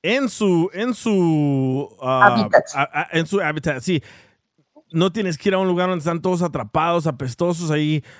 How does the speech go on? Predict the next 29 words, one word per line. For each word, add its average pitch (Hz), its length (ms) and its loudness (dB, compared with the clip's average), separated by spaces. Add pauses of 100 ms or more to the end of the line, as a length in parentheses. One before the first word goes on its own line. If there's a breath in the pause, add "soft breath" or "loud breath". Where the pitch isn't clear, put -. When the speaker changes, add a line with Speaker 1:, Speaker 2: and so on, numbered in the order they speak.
Speaker 1:
todos 151 300 2
locos, 160 480 2 (560)
pero 151 420 2 (160)
así 139 280 -2
le 202 100 6
hace, 170 580 -2
le 165 160 -2
hacen 180 220 0
en 165 120 0
África. 180 340 -2
Y 151 160 2
he 214 40 -2
querido 233 680 0
hacer, 170 480 -2
hacer 156 340 -2
algo 165 240 2
así, 170 260 -2
pero 131 200 -2
no 139 80 0
he 143 60 -2
podido, 151 340 0
no, 139 240 -4
no, 139 260 -4
no 139 140 -2
he 139 60 -4
podido. 165 440 4 (440 loud breath)
Pero 143 260 4
en 139 100 0
África, 151 600 0